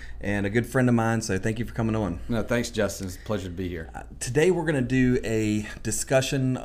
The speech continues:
Speaker 1: for small businesses about workers' compensation laws, and kind of, do you need workers' compensation insurance, then kind of go briefly through the, the process and how it works out.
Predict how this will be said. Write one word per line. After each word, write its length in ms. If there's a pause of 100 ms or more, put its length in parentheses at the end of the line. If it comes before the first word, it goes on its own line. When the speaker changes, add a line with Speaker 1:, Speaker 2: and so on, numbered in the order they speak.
Speaker 1:
for 160
small 300
businesses 760
about 600
workers' 320
compensation 720
laws, 320 (360)
and 280
kind 120
of, 180
do 80
you 80
need 280
workers' 300
compensation 560
insurance, 560
then 160
kind 140
of 60
go 180
briefly 480
through 280
the, 160
the 140
process 500
and 100
how 140
it 60
works 300
out. 260